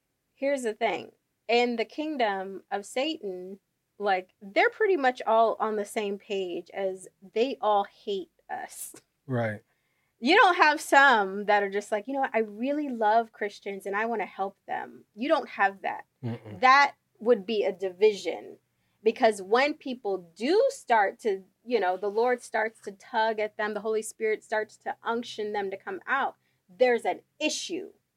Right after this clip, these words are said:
Speaker 1: You know what I mean? At that point, there, now there's a butting of heads,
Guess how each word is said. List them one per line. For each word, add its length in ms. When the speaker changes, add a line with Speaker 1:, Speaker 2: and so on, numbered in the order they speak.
Speaker 1:
You 100
know 80
what 120
I 60
mean? 360
At 220
that 220
point, 300
there, 140
now 260
there's 200
a 60
butting 420
of 100
heads, 380